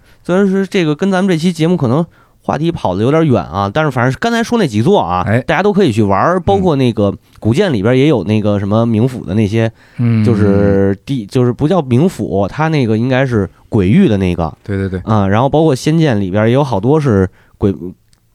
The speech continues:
Speaker 1: 尤其仙剑三我印象特深，有一大开鬼门，鬼门关
Speaker 2: 对。
Speaker 1: 那个，那个桥段，然后包括进血池。
Speaker 2: 嗯。
Speaker 1: 其实这些我觉得场景做得真的挺漂亮的。
Speaker 2: 对。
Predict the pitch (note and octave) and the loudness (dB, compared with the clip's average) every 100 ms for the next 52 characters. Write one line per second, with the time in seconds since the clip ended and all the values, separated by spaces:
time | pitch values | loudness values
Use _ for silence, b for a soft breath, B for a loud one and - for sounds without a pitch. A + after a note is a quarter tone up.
0 | _ D3+ G3 G#3+ A#3+ D#3 C3 C4 C4+ G#2 | _ -2 0 0 2 0 0 0 2 2
1 | G2+ G#2 F#2+ G#2+ G#2 F#2 B2+ B2 A#2 C#3 | 2 0 0 2 2 2 0 -2 -4 -2
2 | G#2+ F2+ - F#2+ F2+ A#2 D#3 E3 D3+ b | -2 -4 -4 -2 -2 0 2 2 -2 b
3 | b b G2 A#2 G#2+ G2 - A#2+ A2+ G2 | b b -4 0 0 0 -2 -2 2 2
4 | F#2+ F#2 - F2+ A#2 F2 F2 A2+ B2 C#3 | 2 0 -2 -2 0 0 0 0 2 2
5 | B2 A2+ A#2+ A2 F#2 - F#2 C3+ D#3+ B | 0 2 0 0 -4 -2 0 0 -2 B
6 | A2 G#2 A2 F3 F3+ D#3+ C#3 E3+ D3+ A2+ | -8 -8 -2 -2 0 0 2 2 2 2
7 | C3+ A#3 - B3+ A#3 A3 A3 F3 E4 A3+ | 2 0 0 2 2 2 0 2 4 2
8 | F#2 G#2+ G#2+ F#2 E2+ C#2+ G2+ | 2 -2 0 -2 -4 -6 -6